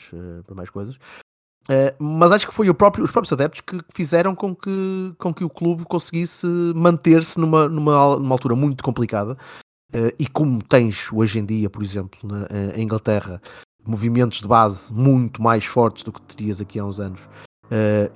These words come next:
e muito mais estruturados. Eh, os supporter clubs são bastante estruturados e, por exemplo, no Newcastle é, é,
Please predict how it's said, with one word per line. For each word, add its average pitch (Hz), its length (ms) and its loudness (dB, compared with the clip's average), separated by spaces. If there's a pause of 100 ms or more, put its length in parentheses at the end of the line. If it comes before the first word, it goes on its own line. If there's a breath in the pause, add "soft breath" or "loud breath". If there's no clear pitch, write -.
(140)
e 139 60 0
muito 127 220 2
mais 127 140 4
estruturados. 110 600 -2 (100)
Eh, 90 600 -10 (100)
os 117 140 -10
supporter - 320 -4
clubs 113 260 0
são 113 180 2
bastante 110 300 -4
estruturados 104 400 -6
e, 92 40 -12
por - 80 -16
exemplo, - 180 -14
no 101 60 -6
Newcastle 101 380 -4
é, 98 200 -4
é, 104 200 -6